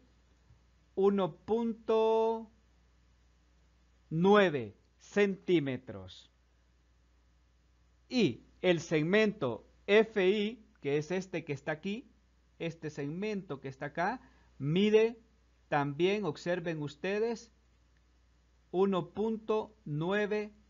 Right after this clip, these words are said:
centímetros. Entonces decimos que ambos segmentos son iguales y miden uno punto nueve centímetros. Excelente, niños. Veamos ahora qué nos preguntan.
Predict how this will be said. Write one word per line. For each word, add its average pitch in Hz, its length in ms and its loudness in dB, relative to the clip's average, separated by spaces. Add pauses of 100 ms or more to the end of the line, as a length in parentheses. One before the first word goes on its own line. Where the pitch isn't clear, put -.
(120)
centímetros. 143 1400 0 (1000)
Entonces 190 380 -2
decimos 220 520 -2
que 220 420 0 (800)
ambos 214 400 4
segmentos 214 920 -6
son 202 400 -4
iguales 156 720 0 (320)
y 160 140 -4
miden 202 420 -4 (140)
uno 190 300 -4
punto 202 600 -10 (220)
nueve 185 560 -4 (220)
centímetros. 120 1080 -6 (540)
Excelente, 156 680 -4
niños. 95 460 -18 (1200)
Veamos 214 400 4
ahora 208 360 2
qué 202 120 -4
nos 180 180 -8
preguntan. 113 640 -10